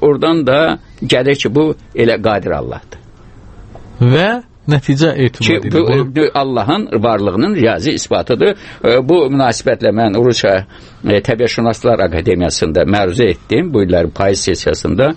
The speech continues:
Speaker 1: E, mən bu sözü deyəndə elmi mə-, məruzələr mən çox etmək, heç zaman əl çalınmaz, çox soyuq, alimlər soyuqqanlı olur. Amma burada a-, emosiyalarını saxlamadılar. Allahın varlığını necə olduğunu onlar ona əl çaldı.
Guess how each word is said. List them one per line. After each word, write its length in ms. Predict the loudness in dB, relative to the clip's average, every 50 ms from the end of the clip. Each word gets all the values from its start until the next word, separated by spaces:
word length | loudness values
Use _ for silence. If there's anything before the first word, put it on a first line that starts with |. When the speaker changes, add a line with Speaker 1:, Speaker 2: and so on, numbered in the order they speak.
| -8 -18 -20 -20 -18 -18 -8 -2
Speaker 1:
E, 80 | 0 2 2 4 2 2
mən 300 | 2 2 2 2 0 0
bu 80 | 0 -2
sözü 300 | 0 0 -2 0 0 0
deyəndə 520 | 0 0 2 2 2 0 2 2 2 2 0 -2 -6 -18 -18 -6 -2
elmi 320 | -2 0 0 0 -2 0 0
mə-, 220 | 0 -2 -2 -2
məruzələr 580 | 0 0 0 2 0 0 0 0 2 2 2 2
mən 160 | 0 0 0
çox 220 | 0 -2 -2 -2 -4
etmək, 240 | -6 -4 -6 -4
heç 220 | -2 -2 -2 -2 -2
zaman 240 | -4 -2 -2 0 0
əl 160 | 0 0 0
çalınmaz, 480 | -2 -4 -2 -2 -2 -2 -2 -2 -2 -4
çox 280 | -4 -4 -4 -4 -4 -4
soyuq, 300 | -2 0 0 0 2 0
alimlər 360 | 0 0 0 -2 0 -2 -2
soyuqqanlı 560 | 0 2 0 0 0 0 -2 0 0 2 2
olur. 200 | 2 4 2 2 0 -4 -18 -18 -16 -8 -4
Amma 240 | -2 0 0 0
burada 260 | 0 0 0 0 0 2
a-, 140 | 0 0 0
emosiyalarını 760 | -2 -2 -2 0 0 0 0 -2 -2 -2 0 0 0 0 0
saxlamadılar. 640 | 0 -2 -2 0 -2 0 0 -2 0 0 0 0
Allahın 380 | 2 2 2 0 -2 -2 -2 -2
varlığını 360 | -2 0 0 0 0 0 0
necə 140 | 0 2 2
olduğunu 160 | 2 2 2 2
onlar 220 | 2 2 2 2
ona 220 | 2 2 2 2
əl 180 | 2 0 0 -2
çaldı. 400 | -4 -8 -8 -8 -10 -12 -14 -16